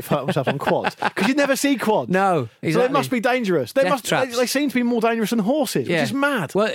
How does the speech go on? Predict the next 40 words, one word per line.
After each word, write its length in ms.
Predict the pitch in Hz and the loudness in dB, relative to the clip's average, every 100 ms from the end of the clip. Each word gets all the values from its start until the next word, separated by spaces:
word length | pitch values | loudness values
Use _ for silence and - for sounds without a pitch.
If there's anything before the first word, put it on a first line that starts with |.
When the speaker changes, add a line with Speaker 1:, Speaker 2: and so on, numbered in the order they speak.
| - | -4
Speaker 2:
it, 160 | 151 | -4
it's, 180 | 170 - | -4 -6
Pilot 580 | - 135 139 - 170 131 | -4 -4 -2 0 0 0
Neil 180 | 165 160 | 0 0
might, 260 | 135 120 | -2 -4
might 240 | - 127 - | -4 -6 -2
pipe 240 | 127 107 | -4 -2
up, 120 | 135 135 | -2 -2
but, 260 | 127 - 143 | -6 -4 -2
uh, 220 | 131 120 | -2 -2
I 40 | 143 | -2
say 200 | 180 165 | -2 0
the, 260 | 165 160 | 0 0
uh, 220 | 160 160 156 - | 0 0 -2 -10
<laughs> 180 | - - | -20 -12
there 220 | - 147 | -4 -2
were, 140 | 135 202 | 0 -2
there 220 | 147 170 240 | -2 -2 0
was 140 | 226 | 0
something 240 | - 233 | 0 -2
like 60 | 185 | -4
forty-seven 680 | - 190 190 190 - 175 175 | -2 0 0 -2 -2 -2 0
percent 320 | 175 175 160 | -2 -2 -2
of 120 | 143 | -4
the 80 | 139 | -6
flights 420 | - 165 123 - | -2 -2 -2 -6
took 180 | - 170 | -6 -4
off 260 | 127 110 - _ - - | -2 -4 -8 _ -12 -6
last 280 | 113 - | -6 -4
year, 220 | 139 117 104 | -2 -2 -2
and 160 | 107 117 | -2 -2
yet 160 | 117 - | -4 -4
there 100 | 107 | -4
were 100 | 110 | -2
more 240 | 110 104 | -2 -2
deaths. 480 | 104 - - - - - - - _ _ | -4 -6 -8 -10 -10 -14 -18 -18 _ _
Thanks 160 | 131 262 | -4 -2
Speaker 1:
How 60 | - | -2
Speaker 2:
to, 80 | |
Speaker 1:
come? 300 | 339 208 123 | -2 -2 -4